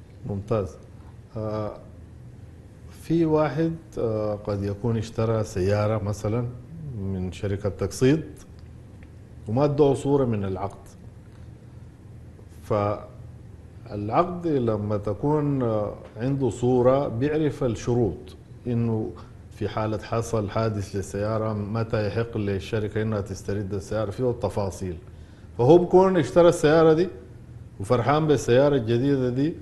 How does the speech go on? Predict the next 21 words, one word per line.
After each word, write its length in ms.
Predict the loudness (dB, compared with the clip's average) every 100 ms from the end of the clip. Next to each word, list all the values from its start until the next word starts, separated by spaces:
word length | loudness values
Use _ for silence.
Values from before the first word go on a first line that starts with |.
| -16 -18 -20 -20 -18 -6
لكن 320 | -2 2 2
ما 260 | 4 4 6
عارف 420 | 6 6 6 4
اللي 200 | 2 4
ليه 160 | 6 8
ولا 260 | 8 4
عليه. 260 | 2 0 -2 -6 -16 -20 -20 -20 -20 -8
فهنا 600 | 2 4 6 6 4 0 -8 -18 -4 2
أو 240 | 4 4
إما 220 | 4 6
هو 240 | 6 8 6
نسى 380 | 4 6 4 4 -6 -16 -18 -18 -16 0
أو 140 | 4 6
قالوا 220 | 8 8
له: 120 | 6
"تعال 380 | 4 6 6 6
مرة 240 | 4 2
ثانية 300 | 2 2 2
نديك 380 | 2 0 -2 0
العقد 320 | 0 0 0
المهم"، 400 | 0 0 0 -2